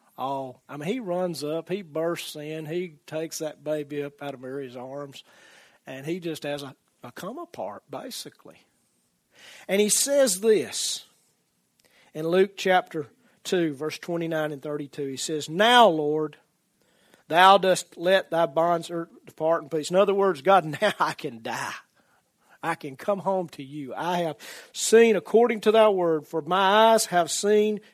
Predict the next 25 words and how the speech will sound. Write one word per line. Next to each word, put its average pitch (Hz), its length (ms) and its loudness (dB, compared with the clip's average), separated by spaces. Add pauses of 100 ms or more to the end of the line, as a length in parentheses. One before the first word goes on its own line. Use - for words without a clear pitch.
your 190 240 0
salvation, 156 920 -4 (420)
which 165 240 -6
you 233 180 4
prepared 190 640 4
in 156 100 -8
the 147 100 -10
presence 190 560 -2
of 147 100 -10
all 175 240 0
people, 143 460 -10
a 143 100 -4
light 165 400 4
of 214 140 -4
revelation 226 560 -2
to 196 100 -10
the 220 100 -12
Gentiles, 131 800 -10 (680)
and 139 140 -12
the 147 60 -10
glory 185 600 4
of 170 140 -4
thy 175 180 0
people 160 560 -10 (500)
Israel." 123 460 -12